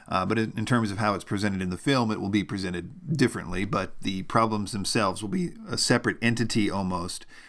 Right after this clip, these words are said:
that we're going to do some really cool stuff with after the, uh, release of the film that I'm excited to be talking about later on, but I need to think about it just a little bit more. But all that to say that there's an entire sort of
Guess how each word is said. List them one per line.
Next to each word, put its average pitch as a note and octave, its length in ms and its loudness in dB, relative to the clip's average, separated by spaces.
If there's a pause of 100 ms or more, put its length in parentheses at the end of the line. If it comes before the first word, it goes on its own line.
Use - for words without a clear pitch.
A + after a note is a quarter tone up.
(160)
that G#2 260 2
we're G#2+ 140 2
going G2+ 320 0
to G2 420 0
do B2 260 6
some G#2 420 0 (220)
really C3+ 380 4
cool A#2+ 320 2
stuff A2 380 0
with G2 420 -2
after A2 600 0 (400)
the, G2+ 320 4
uh, G2 140 4
release G2 480 2
of F#2 80 -4
the F2+ 100 -6
film F#2 600 0
that F2+ 320 -6
I'm F#2+ 240 -6
excited G2+ 380 0
to G2 40 -2
be F#2+ 100 -2
talking G2 360 0
about F#2+ 460 0
later G2+ 320 0
on, A2 400 2
but G2 100 -2
I F#2+ 60 -4
need G2 240 -4
to G2 400 -4
think A#2 220 2
about G2+ 200 2
it G2 80 -4
just A2 220 -2
a G2+ 40 0
little G#2+ 220 2
bit F#2+ 140 0
more. G#2 260 4
But G2 160 -4 (240)
all A2+ 120 4
that A2 120 4
to A2+ 80 -2
say G#2+ 200 4
that F#2+ 120 0
there's G#2 220 2
an E3+ 80 -2
entire D3 500 0
sort A#2+ 220 0
of A2 160 -2